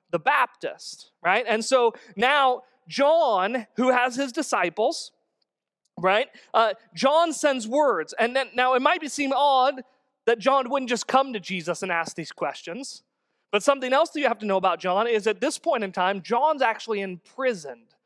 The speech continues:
We're gonna talk a little bit later why about the story, but John can't come to Jesus 'cause he's in prison. And so he sends a message to his disciples. Uh, a-, and here, here in this,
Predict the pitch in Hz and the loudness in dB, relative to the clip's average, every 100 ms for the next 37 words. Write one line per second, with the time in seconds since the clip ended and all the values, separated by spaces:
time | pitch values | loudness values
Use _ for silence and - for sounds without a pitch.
0 | _ - 196 220 226 208 196 190 185 190 | _ -4 0 2 2 0 0 -2 0 0
1 | 180 170 170 190 185 175 165 _ _ _ | 0 -2 0 2 2 2 -2 _ _ _
2 | 165 175 170 - - 220 196 170 180 - | -2 -2 -2 -8 -6 -2 0 0 -4 0
3 | 220 277 262 - - 262 254 - 185 160 | 0 2 0 -4 -4 -4 -4 -6 -8 -8
4 | - 151 135 - 190 170 175 160 - 277 | -16 -18 -18 -14 -10 -10 -10 -12 -10 -6
5 | 247 156 - 165 208 190 - 262 285 339 | -6 -6 -12 -8 -6 -6 -4 -2 -2 -2
6 | 262 220 226 - 220 - 208 185 - 185 | -8 -4 -6 -6 -10 -8 -8 -8 -8 -12
7 | - 208 156 139 - - - - 208 - | -6 -6 -6 -12 -14 -20 -12 -4 -4 -2
8 | 247 - 240 208 208 392 381 247 254 - | -6 0 0 0 -2 0 2 2 0 -4
9 | _ _ - 302 349 277 277 208 180 | _ _ -10 -2 0 2 0 -2 -6